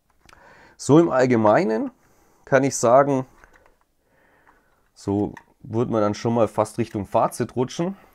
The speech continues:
aber dazu gucken wir uns erstmal noch an, was bleibt übrig. Das vergesse ich immer gerne.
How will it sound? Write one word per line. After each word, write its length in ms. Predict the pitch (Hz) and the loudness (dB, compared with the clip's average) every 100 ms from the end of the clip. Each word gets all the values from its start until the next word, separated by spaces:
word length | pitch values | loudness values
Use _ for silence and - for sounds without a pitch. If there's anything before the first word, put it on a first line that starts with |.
| _ | _
aber 260 | - 117 120 | -2 0 2
dazu 500 | 101 - - 135 143 - _ _ _ _ | -2 -4 -4 -4 -4 -10 _ _ _ _
gucken 280 | 135 - 127 | -4 -2 -4
wir 20 | |
uns 140 | 120 | -6
erstmal 380 | 87 113 - 117 | -6 -8 -4 -2
noch 140 | 104 | -2
an, 200 | - 123 | -2 -2
was 180 | 127 110 | 0 -2
bleibt 320 | - 95 95 | -2 -4 -2
übrig. 380 | 139 151 117 - | -8 -6 -6 -8
Das 180 | - - | -14 -20
vergesse 540 | - - - 107 135 | -16 -16 -12 -10 -8
ich 120 | 110 - | -8 -8
immer 240 | 95 92 | -8 -6
gerne. 320 | 80 90 117 | -4 -4 -4